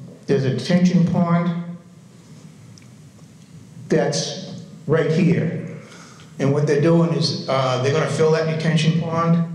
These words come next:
and then they're gonna build part of the field house on top of it. I really don't think that's a very good idea,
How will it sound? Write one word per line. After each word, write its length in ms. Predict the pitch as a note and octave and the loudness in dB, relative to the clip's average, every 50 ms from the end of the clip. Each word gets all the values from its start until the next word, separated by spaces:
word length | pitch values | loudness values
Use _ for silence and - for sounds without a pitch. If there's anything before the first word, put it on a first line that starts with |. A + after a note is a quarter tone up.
| - - - - - - - - - - - - - - | -10 -12 -14 -16 -20 -20 -20 -20 -20 -20 -20 -18 -8 -2
and 120 | C#3 C3 C#3 | 0 0 0
then 100 | C#3+ C#3+ | 0 0
they're 100 | C#3+ C#3 | 0 0
gonna 160 | C#3 C#3 - | 0 2 2
build 580 | C#3+ C#3+ C#3+ C#3+ C#3 C#3 B2+ B2 A2+ - - - - - - - - - - - - | 2 2 2 0 0 0 0 -2 -4 -6 -10 -14 -16 -18 -20 -14 -10 -10 -10 -8 -4
part 340 | - F3 E3+ E3+ C#3 C3+ | -2 -2 0 0 0 0
of 180 | C#3 C#3 C3+ C3+ | 0 0 0 2
the 80 | C3 B2+ | 0 0
field 340 | - D#3+ F#3 D#3+ D#3 D3 | 0 0 0 2 2 2
house 280 | D3+ C#3+ C3 B2+ B2+ - | 0 0 0 0 0 -2
on 160 | B2+ A#2+ A#2 | -2 -2 -2
top 320 | A#2 C#3 C3+ B2+ B2+ - - | -2 -2 0 -2 -2 -4 -4
of 140 | - - - | -6 -6 -8
it. 80 | - - - - - - - - - - - - - - - - - - - - - | -8 -10 -12 -14 -16 -18 -20 -20 -20 -20 -20 -20 -20 -20 -20 -20 -20 -20 -14 -8 -6
I 40 | |
really 400 | - - - C#3+ D3 D3+ D3 D3+ | -4 -2 0 0 2 2 2 2
don't 200 | - - - - | 2 2 0 -2
think 260 | - D#3+ C#3 C#3 C3+ C3+ | -2 -2 -2 -2 -2 0
that's 720 | C3 C3 C3 - - - - - - - - - - - - - - - - - - - - - | 0 0 0 -2 -2 -4 -4 -4 -6 -6 -10 -14 -18 -20 -20 -18 -16 -14 -14 -14 -16 -18 -12 -6
a 100 | - B2 | -4 -2
very 300 | B2 B2 C#3+ C3+ C3+ C3 B2+ | 0 2 2 2 2 0 0
good 140 | B2 B2 B2 | 0 0 0
idea, 720 | A#2+ A#2+ A#2+ A#2+ A#2+ B2 E3 E3+ E3+ E3+ E3+ E3+ E3+ - | 0 0 0 0 0 2 2 2 4 4 4 2 2 0